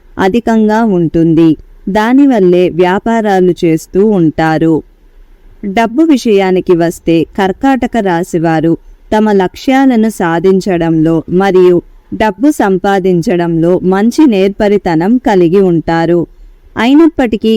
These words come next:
వారు కొన్నిసార్లు భవిష్యత్తు గురించి, ఆర్థిక పరిస్థితుల గురించి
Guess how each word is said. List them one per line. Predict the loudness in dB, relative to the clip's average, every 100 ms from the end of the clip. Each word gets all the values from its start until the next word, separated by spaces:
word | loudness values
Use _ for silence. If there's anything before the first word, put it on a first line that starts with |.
| 0
వారు | 0 0 -2
కొన్నిసార్లు | -2 -2 -2 -2 -2 -2 0 0 0
భవిష్యత్తు | 0 -2 -2 -2 -4 -2
గురించి, | -2 0 0 -2 2 2 2 _ -20 -6
ఆర్థిక | -2 -2 0 -2 -2
పరిస్థితుల | 0 0 0 -2 -2 0 0
గురించి | 0 0 0 0 2